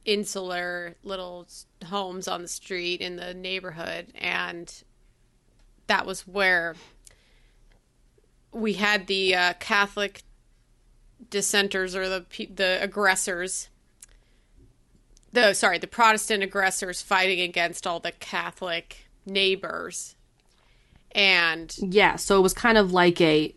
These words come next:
Speaker 2: it was kind of like a, like a war on religion almost within these neighborhoods. Like, just the people
Speaker 1: Yeah.
Speaker 2: who were
Speaker 1: Yeah.
Speaker 2: Protestant did not like Catholics and were trying to run them out of, out of the neighborhood.
Speaker 1: And this honestly has been happening,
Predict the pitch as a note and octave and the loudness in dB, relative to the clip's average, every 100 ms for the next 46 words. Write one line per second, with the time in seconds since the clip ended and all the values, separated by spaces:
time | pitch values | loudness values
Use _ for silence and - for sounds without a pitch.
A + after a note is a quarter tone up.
0 | - F3 D#3+ - G3+ F#3 E3 D#3+ C#3+ C#3+ | 2 4 4 2 4 4 4 6 6 4
1 | C3+ C#3 C3+ C#3 - - _ _ - D3+ | 2 4 4 2 -4 -10 _ _ -6 -4
2 | D3 D3+ D3+ D#3+ D#3+ C#3 C#3+ D3 D3+ D#3 | 0 0 4 6 6 4 2 2 4 4
3 | D3+ - B2+ B2+ - E3+ E3 D3+ E3+ D#3+ | 2 -2 -2 -2 -2 4 4 6 6 6
4 | F3 B2 C3 - - D3 D3 D3 D#3 D3+ | 6 0 -4 -2 0 0 0 -2 -2 4
5 | E3+ D#3 D#3 D#3 C#3+ C3 - _ - G#3 | 6 6 4 2 2 -4 -8 _ -6 -2
6 | - - E3 D3+ - C#3+ C#3+ E3+ D#3+ D3+ | -2 4 4 4 2 0 0 2 4 6
7 | C#3+ A2 - D#3+ D3+ C#3 D3 C#3 C#3+ - | 4 2 2 2 2 0 2 0 2 4
8 | C#3+ C#3+ - C#3+ C#3+ - D#3+ E3 D#3+ C#3+ | 4 2 0 0 -2 -2 4 6 6 6
9 | C#3+ C#3+ D3+ D3 - - D3+ D3 D#3+ E3+ | 6 6 2 0 -6 0 2 2 2 2
10 | C3 - - - - - _ _ _ _ | 2 0 -4 -10 -12 -18 _ _ _ _
11 | - A3+ A3+ B3+ - - - G#3+ A3 D#4 | -2 2 2 2 0 -8 0 2 2 0
12 | - A#3 A3 G3+ - G3+ F#3+ G3 F3+ F#3+ | 0 2 2 0 -4 -6 -2 0 0 0
13 | F#3 F3+ F#3 G3 | -2 -2 -4 -8